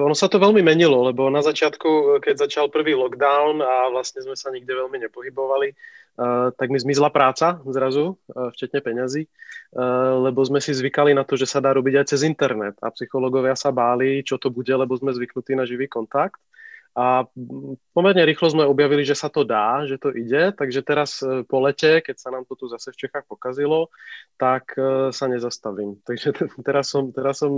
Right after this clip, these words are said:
na internete, na Zoome s klientami, so študentami, mm, osem hodín denne a v podstate sa, sa, sa nezastavíme. Má to na nás dosť veľký dopad, ale záleží, kto sa ako prispôsobil tej,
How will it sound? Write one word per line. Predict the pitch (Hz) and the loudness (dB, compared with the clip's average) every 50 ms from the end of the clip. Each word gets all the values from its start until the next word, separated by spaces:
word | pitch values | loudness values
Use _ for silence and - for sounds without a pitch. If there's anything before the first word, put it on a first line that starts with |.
| 123 120 | -2 -2
na | 127 131 131 135 | -2 0 -2 -2
internete, | 135 - 143 139 147 135 - 143 | 0 0 0 0 0 0 0 -2
na | 113 110 117 | -2 -2 -2
Zoome | 117 135 139 139 139 139 139 135 - - - - _ | -2 -2 -2 0 0 0 -2 -4 -6 -14 -20 -20 _
s | _ | _
klientami, | - - 127 131 131 135 - - 135 135 135 | -6 -4 -2 0 0 -2 -2 -2 0 0 0
so | 135 117 123 123 | 0 -2 -4 -6
študentami, | - - 139 123 135 131 131 - 131 127 123 127 123 123 123 123 120 117 110 | -4 -4 -2 -2 0 -2 -2 -2 -2 -2 -2 -2 -2 -2 -2 -4 -4 -6 -8
mm, | - - - 113 110 113 110 110 - | -12 -16 -16 -12 -10 -10 -10 -10 -10
osem | - - - 135 123 | -8 -6 -4 -4 -4
hodín | 131 123 135 131 117 | -4 -4 -4 -4 -4
denne | 123 113 113 120 123 123 123 123 120 117 | -4 -4 -2 -2 -2 -2 -4 -4 -6 -8
a | 113 | -10
v | - - | -10 -12
podstate | 113 - - - 113 - 120 110 | -16 -12 -10 -12 -10 -10 -12 -12
sa, | - 120 117 113 110 | -10 -10 -10 -10 -10
sa, | - _ 120 | -10 _ -14
sa | 113 - - 113 - - | -14 -14 -14 -14 -10 -8
nezastavíme. | 120 117 107 117 113 - - 113 104 107 110 110 107 | -8 -6 -6 -8 -10 -10 -12 -10 -10 -8 -8 -8 -8
Má | 110 110 - | -10 -10 -12
to | _ 113 | _ -14
na | 110 | -12
nás | 110 117 120 117 | -10 -8 -8 -8
dosť | 110 113 107 107 | -8 -10 -12 -12
veľký | 110 110 113 - - 117 - _ - - - _ _ | -12 -14 -12 -12 -12 -14 -14 _ -20 -20 -20 _ _
dopad, | 123 - 139 139 147 | -4 -2 0 2 4
ale | 156 151 | 4 4
záleží, | 175 180 175 180 156 151 143 131 | 4 4 4 4 2 0 0 0
kto | 139 | 0
sa | 135 - 135 123 123 | 0 0 -2 -4 -2
ako | - 127 110 | -4 -6 -8
prispôsobil | - 120 110 - _ 120 117 107 - 113 110 107 104 104 104 - | -8 -10 -10 -10 _ -10 -10 -8 -8 -10 -8 -8 -8 -10 -10 -10
tej, | 113 107 107 | -8 -8 -8